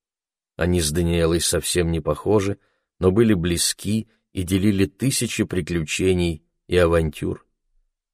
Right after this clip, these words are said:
Она помнила кодекс чести, который они вдвоем создали,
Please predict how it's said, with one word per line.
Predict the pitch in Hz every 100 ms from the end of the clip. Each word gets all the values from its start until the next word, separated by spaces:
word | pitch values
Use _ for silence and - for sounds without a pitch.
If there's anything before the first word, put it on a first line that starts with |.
| _ _ _ _ _
Она | 90 92
помнила | - 113 104 98 92
кодекс | - 98 87 - - -
чести, | - 104 107 - - - _ _ _
который | - 78 92 92
они | 87 92 95
вдвоем | 82 80 90 87 80
создали, | - 98 80 87 80